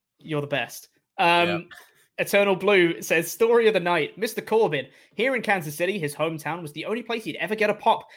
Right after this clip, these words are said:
Speaker 1: but I enjoyed him on N X T. Misses old N X T theme every day. His finisher was one of the best in the company. Glad to maybe have a reason to cheer."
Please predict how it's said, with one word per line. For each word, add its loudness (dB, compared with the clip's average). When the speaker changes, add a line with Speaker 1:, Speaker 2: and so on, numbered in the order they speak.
Speaker 1:
but -2
I 2
enjoyed 0
him 4
on -2
N 0
X -4
T. -2
Misses -6
old -2
N -4
X -10
T -6
theme -4
every -2
day. 2
His -4
finisher 2
was 2
one 0
of -2
the 0
best -6
in -4
the -2
company. -2
Glad 2
to -4
maybe 2
have 2
a 2
reason -2
to -4
cheer." 2